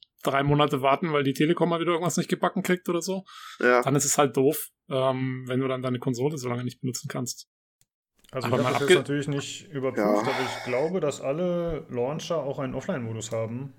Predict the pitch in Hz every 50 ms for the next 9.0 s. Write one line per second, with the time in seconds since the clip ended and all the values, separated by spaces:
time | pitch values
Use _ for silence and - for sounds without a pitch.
0 | - 135 123 117 120 113 123 127 120 139 143 143 156 156 160 160 165 - - -
1 | - - 147 147 151 131 139 131 - 147 139 135 - 139 139 131 143 160 160 -
2 | 156 143 143 135 - - - - - - 151 139 135 135 123 - 143 156 165 143
3 | 127 127 123 117 - - - _ _ _ - - - 123 120 120 120 123 - 123
4 | 123 120 120 120 120 120 117 180 180 - - 120 - - 139 113 123 123 - 139
5 | 131 - - 131 120 147 147 143 - 123 120 117 120 117 117 117 131 - 131 117
6 | - 127 120 117 - - - _ _ _ _ _ _ _ _ _ _ _ _ _
7 | _ - - - - 185 - 294 302 285 277 254 226 208 254 254 262 247 208 156
8 | 143 143 165 208 226 233 220 175 202 202 202 - 170 151 - - - - - -